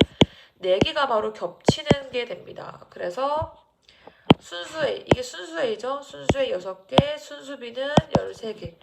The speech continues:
답은 열아홉 개가 되고요.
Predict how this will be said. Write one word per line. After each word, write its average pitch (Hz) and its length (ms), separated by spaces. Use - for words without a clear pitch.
답은 254 340
열아홉 - 360
개가 214 200
되고요. 190 420